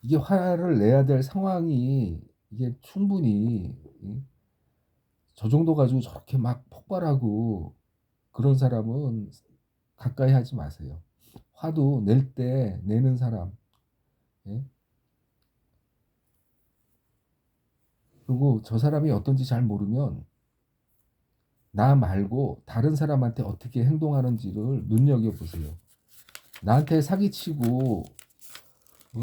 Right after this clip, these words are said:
잘 보이려고 작정하면 얼마든지 가면을 쓸 수 있거든요. 그러는 상황에서 뭐 식당 종업원이라든지 기름 넣으면서 주유원이라든지 다른 사람들을 상대할 때 그 사람의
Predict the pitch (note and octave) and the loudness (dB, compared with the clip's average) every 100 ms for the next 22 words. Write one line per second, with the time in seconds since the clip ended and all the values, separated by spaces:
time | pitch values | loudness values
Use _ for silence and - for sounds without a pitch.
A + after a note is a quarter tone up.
0 | A#2+ A#2 C3+ D#3+ D#3+ D3 C3+ C3+ - A#2+ | 0 4 6 6 6 2 0 -6 -8 -6
1 | A#2 A2+ C#3+ - G#2+ C#3 E3+ E3 D3+ - | -4 -2 -4 -6 -2 0 0 -2 -6 -2
2 | A2+ C3 B2+ A#2+ - C#3 C#3 A2 F#2+ G2 | 2 4 4 0 -4 -8 -6 -6 -6 -8
3 | G2 C3+ - _ _ _ _ _ _ _ | -6 -6 -8 _ _ _ _ _ _ _
4 | - C3 C#3 C3+ D#3 D#3 C3+ A#2+ A2+ B2 | -2 2 4 4 2 2 2 0 0 -2
5 | A2 - _ _ _ _ _ _ _ _ | -2 -4 _ _ _ _ _ _ _ _
6 | _ _ _ G#2 A2 - D3+ C#3 C3+ A#2 | _ _ _ -14 -14 -10 -4 -4 -2 -2
7 | A#2+ A#2 A2 G2+ F#2 F#2+ F2 F2 F#2 G2+ | -2 -2 -2 -6 -8 -12 -12 -12 -10 -12
8 | - _ _ _ _ _ _ _ A2 A#2 | -14 _ _ _ _ _ _ _ -4 -2
9 | A#2 A2 G2 G#2+ G2 A2 A#2 A2 G#2 G2+ | 0 0 -2 -8 -8 -2 0 0 -2 -6
10 | F#2 F2+ F2 F2+ F2+ F#2+ - _ _ _ | -10 -12 -12 -12 -12 -14 -20 _ _ _
11 | _ _ _ _ _ _ _ A#2 C#3+ D3 | _ _ _ _ _ _ _ 0 2 2
12 | C#3+ C3+ B2+ C#3 C#3 B2+ A2 - G#2+ B2 | 2 0 0 0 0 0 -4 -6 -10 -10
13 | G#2 D#2+ _ _ _ _ _ _ _ - | -10 -14 _ _ _ _ _ _ _ -8
14 | A#2 A#2 B2 A#2+ G2 F2 | -4 -2 -2 -2 -4 -8